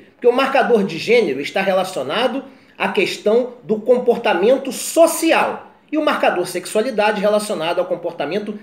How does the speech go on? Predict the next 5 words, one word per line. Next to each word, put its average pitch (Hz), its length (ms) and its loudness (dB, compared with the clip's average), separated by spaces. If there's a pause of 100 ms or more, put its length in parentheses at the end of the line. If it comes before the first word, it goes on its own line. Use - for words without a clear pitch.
(140)
sexual 226 1200 0
dos 196 320 2
indivíduos. 113 600 -10 (260)
Ou 294 180 6
seja, 156 600 0